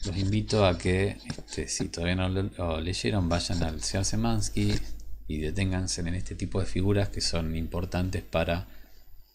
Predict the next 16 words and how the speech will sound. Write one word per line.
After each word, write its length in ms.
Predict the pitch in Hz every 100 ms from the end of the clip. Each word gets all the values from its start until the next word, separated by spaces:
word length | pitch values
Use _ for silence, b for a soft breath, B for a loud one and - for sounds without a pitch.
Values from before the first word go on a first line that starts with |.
| b b b - - - - - -
entender 480 | 85 82 85 92 98
estas 280 | - -
curvas 360 | - 98 92 90
X 340 | 92 90 95
T, 240 | - 117 107
para 220 | 101 80
entender, 540 | 80 80 82 87 87
este, 400 | 82 - - 87
cómo 280 | - 98 92
leer 320 | 82 87 90
de 120 | 87 87
esas 240 | - 82
curvas 340 | - 92 90
las 140 | 80 -
velocidades. 920 | 82 85 101 113 104 95 95 - - _ _ _ 113 117 - - _ - _ - - - - - - _ - - B B B B B B
En 640 | 92 95 95 92 95 92